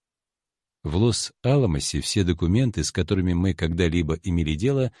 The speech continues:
хранились в библиотеке. Она представляла собой просторное помещение с бетонными стенами и большой красивой дверью, из которой торчало поворотное металлическое колесо,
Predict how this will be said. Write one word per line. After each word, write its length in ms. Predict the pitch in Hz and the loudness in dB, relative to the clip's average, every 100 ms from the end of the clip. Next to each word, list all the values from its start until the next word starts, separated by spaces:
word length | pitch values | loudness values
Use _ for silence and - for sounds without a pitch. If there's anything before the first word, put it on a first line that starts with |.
| _ | _
хранились 600 | - 90 90 85 90 87 | -4 2 2 4 2 0
в 20 | |
библиотеке. 720 | 87 90 117 131 135 - - _ _ _ _ _ - | 0 2 2 2 -2 -2 -10 _ _ _ _ _ 0
Она 200 | 104 156 | 4 4
представляла 560 | 160 156 - 143 151 143 | 4 2 2 4 4 4
собой 300 | 147 131 123 | 2 2 2
просторное 760 | 110 110 - - 131 113 101 | 4 4 4 2 4 4 4
помещение 680 | 92 92 92 - 139 131 113 | 4 0 0 0 0 2 2
с 60 | |
бетонными 680 | 85 98 - 113 107 98 85 | 2 0 2 2 2 2 2
стенами 720 | 78 - 147 151 139 131 127 - | 0 -2 0 2 4 2 2 2
и 100 | 104 | 2
большой 540 | 90 90 85 - 101 | 4 2 2 2 2
красивой 580 | - 92 80 - 82 104 | 4 0 0 0 2 2
дверью, 520 | 123 151 117 69 62 - - - | 2 2 2 0 -4 -12 -16 0
из 180 | 98 | 0
которой 400 | - 90 107 104 | 2 0 4 2
торчало 540 | 92 87 80 - 113 113 | 4 0 0 2 2 2
поворотное 680 | - 82 82 78 76 92 92 | 2 2 2 2 -2 0 0
металлическое 680 | 90 76 76 76 82 - 85 | 2 0 -2 -2 -4 -2 -2
колесо, 560 | 92 120 - 151 92 | 0 0 0 2 2